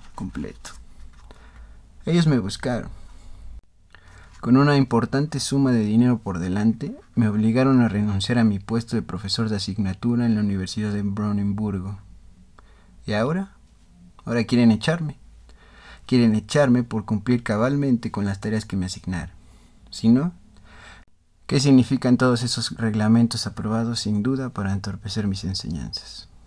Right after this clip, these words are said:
Por lo demás, es un hecho que mi clase es tan popular que antes los alumnos preferían reprobar el examen con tal de volver a cursar la materia conmigo.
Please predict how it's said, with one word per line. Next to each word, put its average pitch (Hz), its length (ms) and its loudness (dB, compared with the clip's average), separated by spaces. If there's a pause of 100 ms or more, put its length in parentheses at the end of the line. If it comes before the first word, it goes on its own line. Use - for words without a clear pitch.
(1600)
Por 135 120 0
lo 147 100 6
demás, 175 380 2
es 180 160 0
un 175 120 6
hecho 160 240 0
que 123 100 0
mi 120 160 6
clase 135 360 -2
es 127 140 -6
tan 113 180 0
popular 113 580 -4
que - 80 -4
antes 131 280 0
los 117 200 -2
alumnos 120 380 4
preferían 120 800 -2
reprobar 113 480 -2
el 135 100 -2
examen 127 380 2
con 104 220 -4
tal 117 180 0
de 110 80 0
volver 101 360 -4
a 110 80 -4
cursar 98 360 -6
la 104 100 -4
materia 90 380 -6
conmigo. 113 400 -6